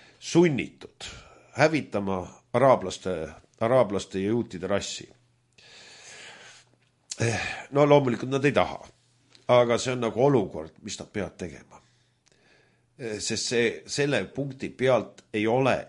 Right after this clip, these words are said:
enam kontrolli, eh, siinse, no ütleme, inimühiskonna üle. Ja nüüd ma ei teagi, mis otsuseid vastu võetakse.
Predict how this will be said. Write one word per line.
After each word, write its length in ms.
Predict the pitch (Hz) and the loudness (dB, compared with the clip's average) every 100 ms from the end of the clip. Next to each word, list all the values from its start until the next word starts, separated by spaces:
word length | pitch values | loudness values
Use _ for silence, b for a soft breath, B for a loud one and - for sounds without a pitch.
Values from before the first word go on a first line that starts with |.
| 110 | -2
enam 340 | 131 123 90 85 | 0 0 -2 -6
kontrolli, 880 | 95 95 - 98 123 123 113 101 95 90 - _ _ _ _ _ _ | -8 -8 -8 0 2 2 0 0 0 -2 -10 _ _ _ _ _ _
eh, 80 | 78 - 107 | -20 -18 -10
siinse, 600 | 98 123 120 98 104 98 95 85 - _ | -6 -4 -4 -4 -4 -2 -2 -4 -12 _
no 100 | 101 107 | -4 -4
ütleme, 280 | - 101 | -4 -6
inimühiskonna 600 | 107 95 92 - - 69 | -6 -6 -8 -10 -16 -14
üle. 200 | 80 - - _ _ _ b b b b b b - | -14 -14 -20 _ _ _ b b b b b b -2
Ja 240 | 107 107 | 2 2
nüüd 180 | 139 151 | 0 0
ma 100 | 135 | 0
ei 60 | 131 | 4
teagi, 520 | 175 110 87 80 - - _ | 4 2 -2 -12 -16 -20 _
mis 480 | 131 151 - - - - - | -6 -4 -4 -4 -6 -12 -6
otsuseid 540 | 147 156 107 90 95 | -6 -6 -12 -14 -12
vastu 340 | 127 127 - 170 | -10 -10 -4 0
võetakse. 640 | 151 - - - - | 0 -2 -12 -16 -14